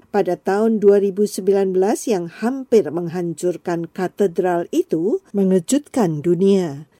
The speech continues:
Dana ratusan juta dolar dan hasil kerja ratusan pengrajin digunakan untuk membangunnya kembali, memenuhi janji Presiden Macron untuk memugarnya dalam lima tahun.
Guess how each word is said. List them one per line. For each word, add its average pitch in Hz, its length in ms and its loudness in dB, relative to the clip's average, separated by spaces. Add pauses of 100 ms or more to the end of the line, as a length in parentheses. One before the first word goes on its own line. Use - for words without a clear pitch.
(200)
Dana 175 400 -2
ratusan 175 480 -4
juta 180 320 -2
dolar 180 560 -2
dan 170 240 -2
hasil 196 480 -2
kerja 196 480 -4
ratusan 160 560 -4
pengrajin 175 800 -4 (160)
digunakan 226 800 -2 (240)
untuk 175 400 0
membangunnya 165 640 -4
kembali, 180 960 0
memenuhi 185 800 -2
janji 180 560 -2
Presiden 175 480 0
Macron 247 560 -2 (240)
untuk 330 640 0
memugarnya 220 960 2
dalam 156 400 -4
lima 175 240 -2
tahun. 196 560 0